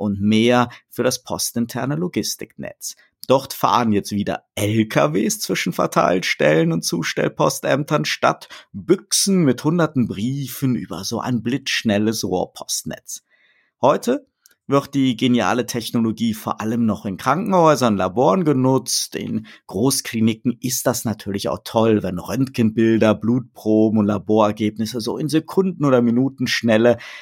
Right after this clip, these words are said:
auf dem zum Teil riesigen Campus transportiert werden können. Und es gibt auch kleine, preiswerte Anlagen für Geldbüchsen im Handel. Zum Teil sind das dann so Einbahnstraßenanlagen, die das Bargeld schnell und sicher in einer Art Safe transportieren.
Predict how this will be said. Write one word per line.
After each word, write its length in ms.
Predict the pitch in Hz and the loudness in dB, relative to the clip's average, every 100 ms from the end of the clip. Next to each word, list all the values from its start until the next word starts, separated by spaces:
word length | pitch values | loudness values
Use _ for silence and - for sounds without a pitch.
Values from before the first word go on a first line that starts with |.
| - | -12
auf 240 | - 107 - | -4 -2 2
dem 160 | 113 | 0
zum 260 | 107 110 107 | 2 0 -2
Teil 380 | - 87 117 117 | -2 -2 0 2
riesigen 640 | 98 120 131 117 120 117 | 2 -2 -2 -4 -2 -2
Campus 560 | 110 - 107 107 110 - | -2 0 0 0 -4 -6
transportiert 720 | - 123 - 185 - 180 - | -4 -4 -2 -4 0 0 2
werden 320 | 85 71 73 | 0 -2 -4
können. 440 | - - - 64 - _ - _ | -10 -8 -6 -8 -16 _ -20 _
Und 140 | - 160 | 0 0
es 100 | - | 4
gibt 220 | 185 - | 2 4
auch 160 | 120 123 | 0 0
kleine, 440 | - 131 104 95 | 0 2 2 2
preiswerte 680 | - - - - 139 135 123 | 0 0 0 2 0 0 0
Anlagen 640 | 120 127 110 110 110 110 | 0 2 4 4 4 0
für 180 | 107 98 | -2 -4
Geldbüchsen 880 | 92 127 151 - 123 120 - - 101 | 0 2 2 0 -2 -2 -2 -4 -2
im 140 | 95 | 0
Handel. 540 | 117 156 147 143 143 131 - _ _ | 0 2 4 4 4 0 -12 _ _
Zum 180 | - 156 | -4 -2
Teil 300 | 160 151 165 | 2 2 2
sind 140 | 147 | 0
das 140 | 127 - | -4 -4
dann 180 | 107 | -6
so 200 | 123 127 - | -2 -2 -2
Einbahnstraßenanlagen, 1700 | 113 135 151 104 98 - - 98 82 85 - - 113 107 95 104 107 | 0 2 2 0 -2 -4 -6 0 0 0 -2 0 2 2 2 2 0
die 100 | 107 | 0
das 200 | 107 - | -2 0
Bargeld 520 | 90 107 110 110 - | 2 2 0 -4 -4
schnell 340 | - 104 107 | -4 -2 0
und 140 | 113 107 | 0 -2
sicher 340 | 95 - 107 | -6 -4 -2
in 80 | 104 | -2
einer 360 | - 104 101 - | -2 -2 -4 -6
Art 320 | 117 110 104 | -12 -10 -10
Safe 560 | - - 147 127 127 - | -6 -6 -6 -8 -12 -12
transportieren. 760 | - 110 - 151 - 107 87 | -6 -6 -2 -2 -2 -4 -4